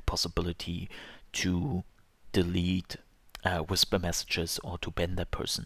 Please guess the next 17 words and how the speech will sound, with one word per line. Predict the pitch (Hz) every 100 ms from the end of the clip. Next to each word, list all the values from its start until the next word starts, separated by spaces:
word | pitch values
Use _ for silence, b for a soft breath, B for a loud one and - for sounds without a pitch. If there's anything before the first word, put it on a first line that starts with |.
| B B B B B -
And | 101 98 95 95 95 90
it | 98
worked | 113 - -
pretty | 107 -
well | 101 90
for | -
me. | 90 90 80 - -
Like, | 92 90 87 -
people | - 143 156 143 - - - - - - -
realized | 87 90 95 107 107 120 127 - - - _ - - - - - - -
that | 95 92 92 -
I | 92
don't | 85 90 -
use | 95 -
whispers | 95 - 120 143 - - -
on | 110
Mixer, | 117 - 170